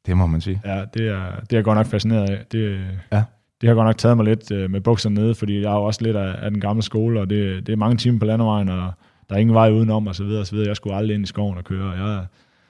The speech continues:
Speaker 2: skulle bare ud og dunke nogle kilometer. Nu,
Speaker 1: Ja.
Speaker 2: nu kører jeg rundt hver, minimum en gang om ugen ind i skoven, og, og er ligeglad med, hvor hurtigt jeg kører, og kigger mig lidt omkring, og
Speaker 1: Og alligevel får man pulsen op, jo.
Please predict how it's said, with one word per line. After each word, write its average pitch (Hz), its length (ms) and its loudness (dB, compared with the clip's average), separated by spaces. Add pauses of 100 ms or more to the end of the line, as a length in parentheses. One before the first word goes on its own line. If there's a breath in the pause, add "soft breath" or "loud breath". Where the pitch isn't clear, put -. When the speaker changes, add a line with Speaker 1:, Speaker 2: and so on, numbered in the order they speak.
(160)
Speaker 2:
skulle - 160 -12
bare 101 160 2
ud 101 80 4
og 92 100 -2
dunke 101 180 2
nogle 98 120 2
kilometer. 95 400 -2
Nu, 101 200 2
Speaker 1:
Ja. 101 100 4 (220)
Speaker 2:
nu 110 80 -6
kører 107 180 4
jeg 101 60 4
rundt 107 180 4
hver, 107 340 4 (280)
minimum 110 320 8
en 117 120 6
gang 104 140 2
om 104 80 2
ugen 104 180 4
ind 104 120 2
i - 20 2
skoven, 101 360 0
og, 92 140 -4 (160)
og 107 80 -6
er 110 40 0
ligeglad 117 280 6
med, 117 100 6
hvor 110 80 6
hurtigt 113 240 6
jeg 101 100 2
kører, 110 300 2
og 87 100 -6 (800)
kigger 104 260 -2
mig 98 160 -4
lidt 104 120 0
omkring, 101 360 -4
og 87 240 -8 (140)
Speaker 1:
Og 85 80 0
alligevel 110 300 2
får 98 140 2
man 92 160 2
pulsen 110 320 0
op, 95 200 -2
jo. 80 140 -4